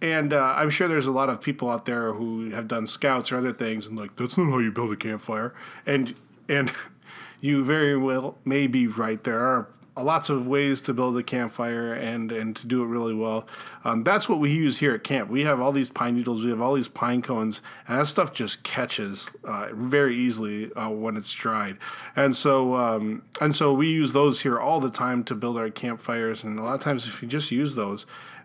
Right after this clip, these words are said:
uh, you get a beautiful, lasting campfire. So, hey, hey, and if anybody ever wants to come out and, and you're, or you're here out at camp and you wanna take some pine cones back,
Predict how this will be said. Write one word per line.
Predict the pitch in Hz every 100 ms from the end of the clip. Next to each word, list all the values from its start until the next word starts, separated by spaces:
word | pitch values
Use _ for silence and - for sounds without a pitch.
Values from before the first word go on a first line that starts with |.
| 110
uh, | 104 101 -
you | 117
get | 143
a | 107
beautiful, | 104 127 123 117 107 107
lasting | 110 113 113 - 101
campfire. | - 110 107 - 98 90 92
So, | - 104 - - - -
hey, | 156 196 - -
hey, | 160 202 135
and | 120
if | 135
anybody | 143 175 170 160
ever | 156 151
wants | 151 151
to | 143
come | 143
out | 143 -
and, | 123 -
and | 127
you're, | 127 135 143
or | 127
you're | 151 131
here | 123 160
out | 156
at | 165 -
camp | 151 156 151
and | 127
you | 139
wanna | 143
take | 127 139
some | 131 139
pine | 113 113 131
cones | 147 131 113
back, | - 123 139